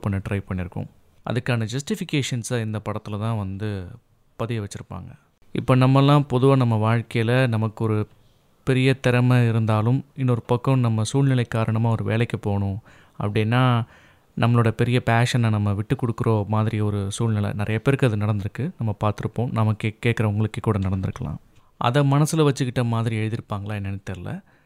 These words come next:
ஸ்பைடர்மேன், he slowly starts to lose his power. அந்த படத்துல மேரி ஜேனை பார்க்க போகும்போது கொஞ்சம் கொஞ்சமா அவருக்கு power அப்படியே குறைஞ்சிக்கிட்டே வரும்.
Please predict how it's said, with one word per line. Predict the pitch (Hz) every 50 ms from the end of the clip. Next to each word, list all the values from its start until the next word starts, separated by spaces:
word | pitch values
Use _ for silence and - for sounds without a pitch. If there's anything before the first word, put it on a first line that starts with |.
| _ _ _
ஸ்பைடர்மேன், | - - - 151 170 196 190 190 175 170 165 165 165 170 - _ _ _ _ _ _ _ _ _ _ _ _ _ _ -
he | 127 120 - -
slowly | - 147 151 156 151 151 147 - -
starts | - 131 127 127 - - -
to | - 127
lose | 110 110 117 123 131 127 - - -
his | 120 113 - - - - 101
power. | 95 92 90 - - _ _ _ _ _ _ _ _ _ _ _ -
அந்த | 107 110 104 -
படத்துல | 110 110 117 - - 117 120 120 117 117 110
மேரி | 113 117 117 113 120
ஜேனை | 110 113 120 110 107
பார்க்க | - 110 107 104 - 120
போகும்போது | - - 110 110 107 107 104 113 117 123 -
கொஞ்சம் | - 113 107 107 110
கொஞ்சமா | 107 110 113
அவருக்கு | 113 107 107 104 - -
power | - 104 104 104
அப்படியே | 101 104 101 - 101 98
குறைஞ்சிக்கிட்டே | 101 101 101 98 - 107 101 95
வரும். | 90 85 82 -